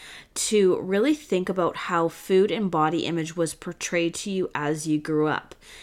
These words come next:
How did your parents act around food? Were diets talked about a lot? Were they tried a lot? Were things like, you know,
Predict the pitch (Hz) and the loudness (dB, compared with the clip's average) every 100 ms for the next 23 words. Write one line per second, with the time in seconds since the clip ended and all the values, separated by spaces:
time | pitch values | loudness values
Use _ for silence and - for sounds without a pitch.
0 | - - 190 214 285 330 - 311 302 - | -16 -2 0 0 0 -4 -2 -2 -2 -2
1 | 175 - 233 208 180 - 170 131 92 - | -4 -2 -2 0 0 -2 0 2 0 -6
2 | - - - 180 165 165 156 156 - - | -18 -20 -4 0 0 0 0 0 -2 -6
3 | - 254 247 247 247 247 240 226 220 214 | -4 2 2 2 2 4 4 4 4 2
4 | 214 - - _ 180 180 165 151 143 - | 0 -8 -20 _ -4 0 0 0 -2 0
5 | 214 214 226 226 220 208 202 208 - - | 4 4 4 4 4 4 4 2 -2 -12
6 | - - 190 175 - 185 190 185 175 156 | -20 -8 0 0 0 -2 0 -2 0 0
7 | 156 175 156 120 | -2 -2 -2 -2